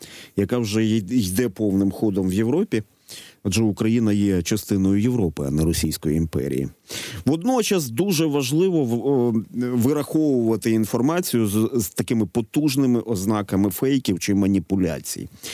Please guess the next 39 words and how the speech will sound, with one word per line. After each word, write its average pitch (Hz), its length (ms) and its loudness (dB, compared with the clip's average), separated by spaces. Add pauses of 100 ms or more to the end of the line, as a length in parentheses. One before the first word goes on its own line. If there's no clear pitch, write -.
(260)
І, 110 80 0
схоже, 156 280 0
ми 131 140 2
з 117 80 -6
вами 120 260 0
сьогодні 101 420 0
впіймали 98 600 2
таку 90 280 -4
достатньо 90 520 -2
крупну 95 560 0
рибу, 101 340 0 (840)
а, 92 200 2
за 113 140 2
зябра 82 440 -4 (180)
або, 120 240 -2
можливо, 107 380 2
за 90 140 0
хвіст. - 400 -8 (280)
Зараз 139 300 0
з 117 40 -2
нами 123 240 2
на 120 100 2
зв'язку 117 440 -2
Артур 117 420 0
Харитонов, 113 600 0
президент, 104 720 -2 (360)
а, 127 100 -2
громадської 107 840 2
організації 101 720 0
Ліберально-демократична 104 1400 0
ліга 98 280 2
України. 101 520 0
Пане 120 240 0
Артуре, 123 360 0
радий 104 260 0
вас 98 220 -2
вітати 87 340 0
в 87 100 2
ефірі. 73 360 -4